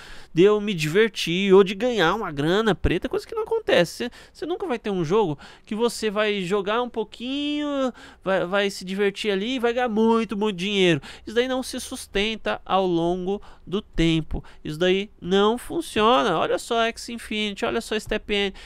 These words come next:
Mercado cai, os jogos, não vou, eles não quebraram, né? Mas praticamente, né? O jogo não deixa de existir, mas o valor do ativo comparado à quantidade de queda que teve, quebrou, cara. Quebrou. Ah, não, mas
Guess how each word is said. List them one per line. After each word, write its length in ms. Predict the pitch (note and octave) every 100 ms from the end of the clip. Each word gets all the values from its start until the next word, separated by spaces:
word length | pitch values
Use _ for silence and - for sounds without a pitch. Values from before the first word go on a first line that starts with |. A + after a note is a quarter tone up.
| -
Mercado 520 | G3 A3+ - A#3 G#3 -
cai, 240 | - A3+ A3+
os 80 | F3+
jogos, 420 | A3 A#3 A#3+ - -
não 80 | -
vou, 140 | G#3 E3+ -
eles 220 | A3 A3+
não 180 | D#4+ E4+ -
quebraram, 680 | E4+ E4+ F3+ F3 E3 C3+ C3+
né? 220 | C#3 D#3
Mas 320 | F3+ C#3 C3+ - -
praticamente, 1000 | - A4 A4 - A4+ E4 E4+ - - D#3
né? 200 | G3 F#3
O 80 |
jogo 200 | D3+ A#3
não 100 | C#4+
deixa 240 | A#3 A#3+ A3
de 80 | G3+
existir, 540 | F#3 F#3+ - F#3 D#3+ - - -
mas 600 | D#3+ G3 A#3+ F#3+ - -
o 100 | F3+
valor 400 | F#3 G3 F#3+ C#4+
do 80 | B3+
ativo 400 | G#3+ - A3+ E3+
comparado 480 | G3 G3 F#3 F3+ E3+
à 60 |
quantidade 400 | E3+ F#3 D#3+ G#3
de 100 | F#3
queda 280 | - D3+ C#3
que 100 | -
teve, 240 | - F4+
quebrou, 480 | - G4 G#4+ G#4 G#4
cara. 340 | G4+ C#3 C#3 - - -
Quebrou. 440 | - C3+ B3 A#3 - - - -
Ah, 140 | -
não, 280 | D#4+ E4 D#4+
mas 380 | C4 C4 A#3+